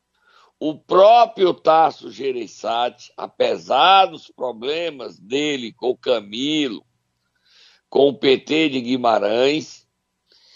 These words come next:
não está descartado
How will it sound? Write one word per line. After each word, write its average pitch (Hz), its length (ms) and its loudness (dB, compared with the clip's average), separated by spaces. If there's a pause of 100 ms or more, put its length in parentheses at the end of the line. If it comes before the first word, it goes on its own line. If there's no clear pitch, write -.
(520)
não 240 680 4
está 208 540 2
descartado 151 1400 -6